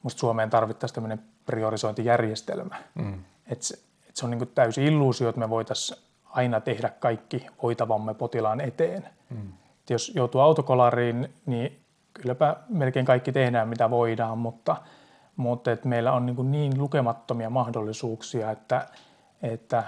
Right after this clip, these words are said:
Speaker 1: tähän tarvittaisiin joku tolkku ehkä ja niinku semmonen rationaalinen tapa ratkaista tää, tää asia.
Speaker 2: Mm. Mut toihan on aika syvä eettinenkin kysymys sitten toi priorisointijärjestelmä.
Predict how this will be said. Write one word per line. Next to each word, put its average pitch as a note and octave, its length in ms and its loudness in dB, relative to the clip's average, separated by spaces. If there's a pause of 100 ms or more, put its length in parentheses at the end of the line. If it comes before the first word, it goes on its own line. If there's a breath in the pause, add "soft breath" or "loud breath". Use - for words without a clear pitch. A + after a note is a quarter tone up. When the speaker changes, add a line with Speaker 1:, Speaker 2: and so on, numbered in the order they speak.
(220 loud breath)
Speaker 1:
tähän A#2 200 -4
tarvittaisiin B2 540 0
joku C3+ 120 -4
tolkku C3+ 400 2
ehkä B2+ 260 2
ja A#2+ 140 4
niinku B2 200 -4
semmonen C3+ 420 -2 (640 soft breath)
rationaalinen B2 800 2
tapa A#2+ 240 2
ratkaista - 440 -2 (120)
tää, C3 220 2 (580 loud breath)
tää A#2 180 -2
asia. D3 320 -4 (340 loud breath)
Speaker 2:
Mm. - 80 -8 (560 loud breath)
Mut - 80 -20
toihan G#2+ 200 0
on G#2+ 80 -4
aika G#2+ 180 -4
syvä A#2 200 0
eettinenkin C3 580 -2
kysymys - 400 -10
sitten - 280 -12
toi - 180 -8
priorisointijärjestelmä. C#2 1400 -6